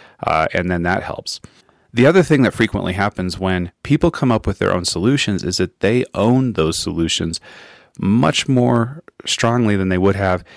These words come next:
if you had given them that solution. Now, if someone is stuck and that you ask, you know, "What, how do you think you can address this?" And they say, you know, "I'm not sure."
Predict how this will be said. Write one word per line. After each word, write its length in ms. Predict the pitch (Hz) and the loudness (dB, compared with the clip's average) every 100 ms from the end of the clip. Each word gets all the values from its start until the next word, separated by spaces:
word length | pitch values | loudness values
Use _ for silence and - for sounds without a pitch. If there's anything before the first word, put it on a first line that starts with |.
| - | -10
if 200 | - 87 | -8 -4
you 220 | 104 139 | 2 4
had 180 | 135 98 | 4 2
given 260 | 107 131 92 | 0 0 0
them 100 | 76 | -4
that 180 | 76 - | -6 -6
solution. 520 | - 73 73 - - _ _ _ _ _ _ _ _ _ _ _ | -6 -8 -8 -10 -16 _ _ _ _ _ _ _ _ _ _ _
Now, 200 | - 139 | 2 2
if 120 | 127 | 2
someone 360 | - 165 180 156 | 0 0 2 2
is 220 | - 104 | 2 2
stuck 420 | - - 82 - - - | 2 0 -4 -6 -20 -8
and 240 | 104 95 98 | -2 0 0
that 80 | |
you 140 | 101 95 | 2 2
ask, 300 | 87 90 - | 2 0 -4
you 60 | |
know, 160 | 87 85 | -4 -2
"What, 240 | 85 110 _ | 0 -2 _
how 120 | - 104 | -4 0
do 40 | |
you 60 | 95 | 0
think 200 | 98 92 | -2 -6
you 60 | |
can 120 | 90 | -6
address 280 | 82 - - | -4 -2 -2
this?" 240 | - 85 - | -2 0 0
And 240 | 87 90 - | -2 -6 -2
they 460 | 104 90 87 87 - | 0 2 2 0 -8
say, 220 | - 95 | -6 -2
you 60 | 90 | -2
know, 120 | 90 | -2
"I'm 180 | 92 113 | -2 -2
not 200 | 80 78 | -4 -4
sure." 400 | - 123 78 | 0 0 -2